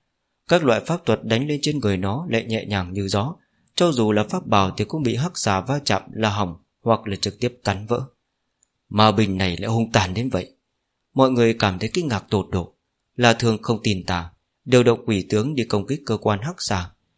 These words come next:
Kết quả cả thầy bốn tên quỷ tướng cấp bậc kim đan khi bị La Thương gấp gáp thu về, chỉ còn lại hai tên mà thôi. Cho dù thường thường không thể so sánh chiến lực tổng thể của đám tu sĩ quỷ tướng và tu sĩ cùng cấp, nhưng cơ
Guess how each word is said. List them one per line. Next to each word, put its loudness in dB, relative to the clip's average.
Kết 2
quả 4
cả 0
thầy 0
bốn -2
tên -4
quỷ -2
tướng 0
cấp -2
bậc -4
kim 0
đan -4
khi 2
bị -4
La 2
Thương -4
gấp -6
gáp -4
thu -6
về, -4
chỉ 4
còn 2
lại 0
hai -2
tên -2
mà -6
thôi. -6
Cho 6
dù 2
thường 2
thường 2
không -2
thể -2
so 0
sánh -2
chiến -2
lực -2
tổng 0
thể -4
của 4
đám 2
tu 2
sĩ -2
quỷ -2
tướng 0
và -4
tu -2
sĩ -6
cùng -8
cấp, -2
nhưng 2
cơ 4